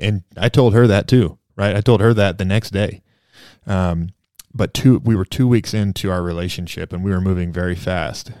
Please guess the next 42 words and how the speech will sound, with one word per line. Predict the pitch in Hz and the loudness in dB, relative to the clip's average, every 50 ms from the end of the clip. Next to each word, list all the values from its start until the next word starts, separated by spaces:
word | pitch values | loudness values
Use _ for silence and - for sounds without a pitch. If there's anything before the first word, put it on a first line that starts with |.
| - - | -12 -8
And | 98 92 | -6 -6
I | 90 | -6
told | 87 - - 107 101 98 95 | -6 -4 -2 0 0 0 0
her, | 85 | -2
like, | 90 87 85 82 85 | -4 -6 -6 -6 -6
I, | 90 92 92 - | -6 -6 -4 -4
I | 92 90 | -4 -2
knew | 92 92 95 98 98 98 95 95 90 - _ _ _ _ _ _ | -2 -2 -2 -2 -2 -2 -2 -4 -6 -8 _ _ _ _ _ _
this | - 107 87 92 | -12 -10 -10 -6
is | 92 | -2
who | 95 101 | -2 0
I | 92 | 0
wanted | 92 92 87 85 80 | 0 -2 -2 -6 -6
to | 82 | -6
be | 90 95 95 | -6 -4 -2
with, | 95 95 90 - | -2 -2 -4 -4
all | - 92 95 92 | -4 -2 -2 -2
of | 92 98 | -2 -2
that. | 95 87 82 78 | -4 -4 -4 -4
And | 82 87 87 | -4 -6 -6
I | |
said | 85 - - 104 101 | -6 -6 -6 -6 -4
one | 101 95 90 90 | -4 -4 -4 -6
thing | - 92 92 98 | -6 -8 -8 -8
to | - - | -10 -12
her. | - - | -12 -12
I | 87 | -10
said, | 87 - - 87 | -8 -6 -6 -4
"Here's | 87 95 107 101 95 | -4 -4 -4 -4 -6
the | - 107 | -6 -6
one | 95 95 98 98 98 95 | -4 -4 -2 -2 -2 -2
way | 92 92 92 | -2 -2 -2
that | 92 92 85 - | -2 -4 -8 -10
this | 95 90 - - | -10 -10 -10 -10
won't | 92 85 - - | -14 -14 -14 -14
work. | 90 82 - - _ _ _ _ _ _ _ _ _ _ _ _ _ _ _ _ _ _ _ _ _ _ _ | -16 -18 -18 -18 _ _ _ _ _ _ _ _ _ _ _ _ _ _ _ _ _ _ _ _ _ _ _
For | - - 110 | -8 -4 -2
the | 98 98 | 0 0
rest | 90 92 95 107 - - | 0 0 0 -2 -2 -4
of | 107 95 | -4 -4
my | 95 92 87 | -2 -4 -4
life, | 85 87 85 82 82 80 - - - - | -4 -6 -6 -8 -8 -8 -10 -12 -14 -14